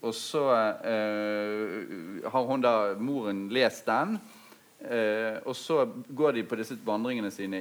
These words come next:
i, på Manhattan, og så sier, eh, begynner moren, skjønner datteren at nå bringer hun, skal hun bringe denne biografien på bane.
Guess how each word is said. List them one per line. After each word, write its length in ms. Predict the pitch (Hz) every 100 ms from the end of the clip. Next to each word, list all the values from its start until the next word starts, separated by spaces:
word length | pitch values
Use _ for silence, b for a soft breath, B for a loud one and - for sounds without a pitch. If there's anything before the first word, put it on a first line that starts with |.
| 95
i, 80 | 95
på 120 | 101
Manhattan, 480 | 101 139 147 - 117
og 80 |
så 100 | 123 120
sier, 400 | 113 113 113 104
eh, 160 | 92 90
begynner 280 | 131 123
moren, 380 | 113 127 113 87 107
skjønner 540 | - - 127 147 127
datteren 340 | 98 - 107
at 120 | 95 110
nå 100 | 101
bringer 300 | 92 98 90
hun, 200 | 87 87
skal 180 | - 101
hun 80 | 92
bringe 220 | 92 90
denne 160 | 90 92
biografien 480 | 90 85 - 101
på 100 | 87
bane. 460 | 85 87 87 95